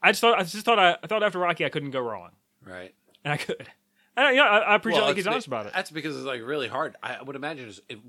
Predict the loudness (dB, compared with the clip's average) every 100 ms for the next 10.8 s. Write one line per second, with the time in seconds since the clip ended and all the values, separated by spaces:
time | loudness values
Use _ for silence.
0 | -16 -16 -12 -12 -14 -16 -20 -14 -10 -10
1 | -10 -16 -14 -12 -12 -10 -12 -14 -20 -20
2 | -20 -18 -6 -6 -6 _ _ -18 -8 -6
3 | -6 -8 -12 -14 -12 -12 -12 -16 _ _
4 | _ -18 -10 -6 -2 0 2 4 4 2
5 | -2 0 0 -2 -6 -4 -2 0 0 0
6 | -2 0 0 -2 -4 -8 _ _ _ -20
7 | -10 -8 -6 -4 -4 -6 -6 -8 -8 -12
8 | -12 -16 -14 -8 -8 -6 -8 -8 -14 -14
9 | -14 -14 -14 -12 -8 -6 -6 -10 -14 _
10 | _ -20 -20 -20 -20 -20 -20 -20